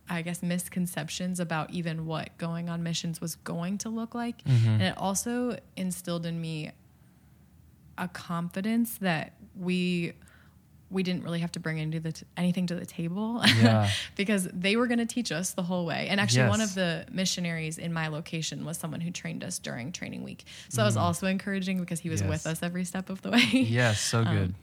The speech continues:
Speaker 1: yeah, so I was really thankful for that.
Speaker 2: Mm.
Speaker 1: And in the humbling and then in also in the sending out, knowing that we were all in it together, but also, um, gonna be in different locations. So
Speaker 2: Right,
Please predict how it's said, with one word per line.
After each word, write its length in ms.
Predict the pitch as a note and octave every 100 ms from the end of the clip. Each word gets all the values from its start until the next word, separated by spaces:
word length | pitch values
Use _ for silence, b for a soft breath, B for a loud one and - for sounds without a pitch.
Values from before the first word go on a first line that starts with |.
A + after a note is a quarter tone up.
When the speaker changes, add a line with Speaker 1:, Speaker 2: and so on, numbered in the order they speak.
| -
Speaker 1:
yeah, 280 | F3+ - -
so 200 | - F3
I 100 | F3
was 100 | E3+
really 140 | E3+ E3+
thankful 300 | E3+ F3 -
for 140 | -
that. 300 | - C2 - - A#2+
Speaker 2:
Mm. 120 | A#2+
Speaker 1:
And 360 | G#2+ F#2+ G#1+ - - - _ - - - - - -
in 140 | G3+
the 80 | F#3
humbling 640 | F#3 A#3 A3+ A3 G#3+ G#3
and 160 | E3 D#3+
then 100 | D3
in 140 | B2+
also 260 | C#3 E3 D3
in 100 | D3
the 80 | D#3+
sending 360 | C#3+ C#3+ -
out, 200 | - -
knowing 260 | F3 F3 -
that 140 | -
we 120 | E3+
were 120 | D#3+ -
all 220 | F3 F3
in 140 | F3
it 120 | E3+
together, 460 | - F#3+ - - F3+ -
but 140 | -
also, 440 | F#3+ F#3 - - F#3 B B B B
um, 340 | E3+ D#3 E3+ - -
gonna 160 | F3 E3+
be 140 | -
in 160 | F#3+ F3+
different 320 | F#3 - -
locations. 640 | - G3+ - - - - - G2
So 80 | G#2+
Speaker 2:
Right, 280 | G#2+ G2+